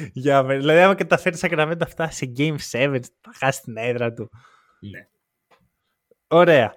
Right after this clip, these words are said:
Speaker 1: ωραία. Εγώ πιστεύω, κοίτα να δεις, υπάρχει αυτό που είπες ότι οι Warriors δεν έχουν μάθει να χάνουν, ε, αυτοί οι τρεις παίχτες. Ο Κάρι, ο Clay και ο Green,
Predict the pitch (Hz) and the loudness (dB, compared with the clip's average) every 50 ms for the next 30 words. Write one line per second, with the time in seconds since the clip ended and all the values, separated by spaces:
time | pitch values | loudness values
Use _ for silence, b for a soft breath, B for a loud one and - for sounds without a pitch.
0 | _ _ _ 127 135 139 139 131 110 135 147 143 185 214 196 208 202 - - 208 | _ _ _ -6 -4 -2 -2 -2 -2 -2 0 0 2 2 2 0 -2 0 2 2
1 | 202 202 175 160 - 208 190 233 220 202 170 - - 156 - 180 196 190 - 208 | 2 2 2 0 -2 0 4 4 4 4 4 0 -2 2 4 4 4 4 2 -2
2 | - - 214 196 170 165 160 170 160 170 - - 151 135 143 131 127 143 147 151 | -2 -2 -4 -4 -2 -2 -2 -2 -4 -6 -8 -8 -8 -6 -6 -4 0 2 2 2
3 | 156 160 156 139 - - - - - _ _ 139 143 156 156 131 143 147 120 120 | 0 -2 -4 -8 -12 -16 -20 -20 -20 _ _ -8 -6 -6 -6 -6 -4 -4 -6 -6
4 | - - 104 - - - 107 117 117 - - 110 110 - 117 - - - - - | -6 -8 -12 -10 -10 -12 -12 -12 -12 -14 -14 -16 -16 -16 -18 -18 -18 -16 -14 -14
5 | - - _ 117 104 98 - - 107 107 - - _ 104 104 101 - - _ - | -14 -10 _ -8 -8 -8 -10 -10 -12 -12 -12 -12 _ -12 -12 -12 -12 -16 _ -18
6 | 110 117 - _ _ _ _ _ _ _ _ _ _ _ _ _ _ _ _ _ | -18 -18 -20 _ _ _ _ _ _ _ _ _ _ _ _ _ _ _ _ _
7 | _ _ _ _ _ _ _ _ _ _ 131 139 147 139 139 135 135 135 135 135 | _ _ _ _ _ _ _ _ _ _ -2 2 2 4 4 4 4 2 2 0
8 | 127 123 - _ - 170 190 202 196 185 151 135 127 127 - _ - 147 156 170 | 0 -4 -6 _ 4 8 8 10 10 10 8 6 6 4 2 _ 0 4 6 6
9 | 170 160 143 127 - - - 127 117 113 110 110 110 107 107 107 107 104 104 107 | 6 6 4 2 -2 -2 0 2 2 4 4 2 2 0 0 0 -2 -4 -4 -6
10 | 113 120 | -4 -4